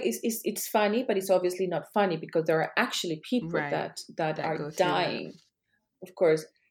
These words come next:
Speaker 1: But then, but then, as you say, it's so consuming. Then you started getting very stressed because then you say, "Okay, I'll take all this medication."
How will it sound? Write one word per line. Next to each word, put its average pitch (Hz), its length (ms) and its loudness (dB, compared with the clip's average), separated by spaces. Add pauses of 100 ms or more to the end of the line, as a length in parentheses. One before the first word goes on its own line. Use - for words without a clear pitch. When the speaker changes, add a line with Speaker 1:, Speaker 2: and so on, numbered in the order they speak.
(120)
Speaker 1:
But 196 280 4
then, 190 480 4
but 196 140 0
then, 190 460 2
as 196 200 -2
you 190 60 -4
say, 196 280 2
it's - 180 -4
so 277 140 8
consuming. 202 680 -2
Then 196 160 0
you 226 60 -2
started 208 400 -2
getting 185 340 0
very 220 260 4
stressed - 600 0
because 190 240 -4
then 175 160 0
you 175 80 -4
say, 175 400 0
"Okay, 262 320 2
I'll 165 120 2
take 214 300 -2
all 208 120 4
this 208 200 -6
medication." 220 720 -2